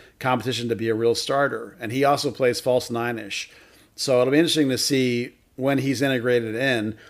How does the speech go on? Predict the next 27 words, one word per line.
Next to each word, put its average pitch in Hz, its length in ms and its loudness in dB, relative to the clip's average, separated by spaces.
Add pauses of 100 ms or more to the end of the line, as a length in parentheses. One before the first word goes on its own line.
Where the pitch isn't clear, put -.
(120)
does 113 200 -6
Lucci 135 300 0
ask 123 300 2
him 120 120 -2
to 117 60 -2
play 127 240 2
like 117 300 2
Pepe, 135 380 0
or 113 180 -2
is 104 100 -6
he 117 80 -6
gonna 120 160 -2
play 117 220 2
false 120 320 0
nine 117 120 -2
like 113 140 -4
he 110 60 -10
tends 113 300 -6
to 107 100 -8
do, 120 400 0
like 107 140 -4
he 107 40 -10
does 110 140 0
with 101 80 -8
the 113 60 -2
national 110 400 -6
team? 98 340 -6